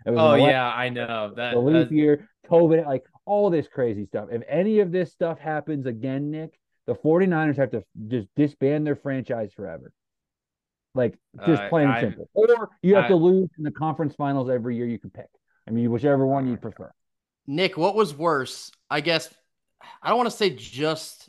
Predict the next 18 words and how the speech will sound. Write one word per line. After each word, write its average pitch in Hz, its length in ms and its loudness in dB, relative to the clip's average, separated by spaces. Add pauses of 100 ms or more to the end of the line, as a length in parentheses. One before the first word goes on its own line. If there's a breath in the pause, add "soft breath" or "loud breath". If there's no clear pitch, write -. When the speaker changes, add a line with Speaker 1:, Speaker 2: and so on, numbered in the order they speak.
(120)
Speaker 3:
the 131 80 -12
most 135 280 -8
recent 135 320 -10
loss 113 280 -6
in 117 60 -12
the - 60 -16
Super 110 200 -16
Bowl. 107 140 -8
Maybe 170 320 -2
any 220 260 0
of 226 120 -2
the 185 200 -4
three 175 320 -8
Super 170 300 -8
Bowl 156 200 -2
losses 139 340 -2 (200)
for 160 80 -12
the 139 180 -10